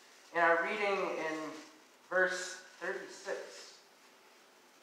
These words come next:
just a little snippet in there, but I think it's important. And they say that they took him with them in the boat just as he was, and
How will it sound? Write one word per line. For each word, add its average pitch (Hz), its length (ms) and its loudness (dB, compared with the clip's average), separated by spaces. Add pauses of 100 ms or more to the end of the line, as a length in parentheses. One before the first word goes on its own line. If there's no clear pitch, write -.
(720)
just 175 160 -16
a 160 100 2
little - 380 0
snippet - 480 -2
in 143 180 -6
there, 147 220 0
but 135 100 2
I 131 120 0
think - 200 -6
it's - 300 -12
important. - 400 -12 (2750)
And 127 100 -16
they 131 80 -10
say 175 300 0
that - 320 -2 (1700)
they 156 160 -4
took 202 240 2
him 185 220 2
with 196 180 0
them 190 240 8
in 165 160 2
the 151 140 0
boat 180 440 6
just - 340 2
as 151 240 4
he 143 60 -8 (120)
was, 175 520 0 (1400)
and - 100 -20